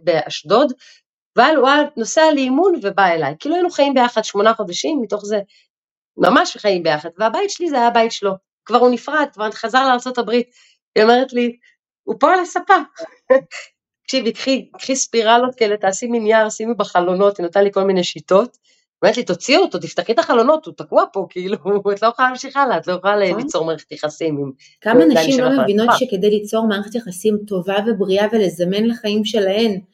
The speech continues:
Speaker 2: בחור טוב, ולא להתפשר, הן קודם כל צריכות, קודם כל, להסכים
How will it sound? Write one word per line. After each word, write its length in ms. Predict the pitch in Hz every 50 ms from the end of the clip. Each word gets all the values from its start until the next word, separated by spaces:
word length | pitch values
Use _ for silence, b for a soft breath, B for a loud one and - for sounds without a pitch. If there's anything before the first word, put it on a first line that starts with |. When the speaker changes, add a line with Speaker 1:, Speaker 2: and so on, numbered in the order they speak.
| b b b b b b _
Speaker 2:
בחור 640 | 180 175 190 190 - - 254 262 269 247 208 - - _ _ _
טוב, 360 | 254 240 240 247 247 240 262 285 277 240
ולא 220 | 190 208 220 226 247
להתפשר, 720 | 277 285 285 - - - 220 - - - 269 269 269 233 190
הן 160 | 190 196 190
קודם 320 | 196 - 254 247 269 254 233 240
כל 120 | 247 254 254 247 -
צריכות, 420 | _ 214 202 202 208 _ - 240 233 - _ _ _ _ _ _ _ _ _
קודם 300 | - 277 - 359 359 339 - -
כל, 140 | - 175 170 165 - _ _ B B B 170 B B B B
להסכים 840 | - 226 220 214 214 214 - - - - 277 285 277 269 269 262 -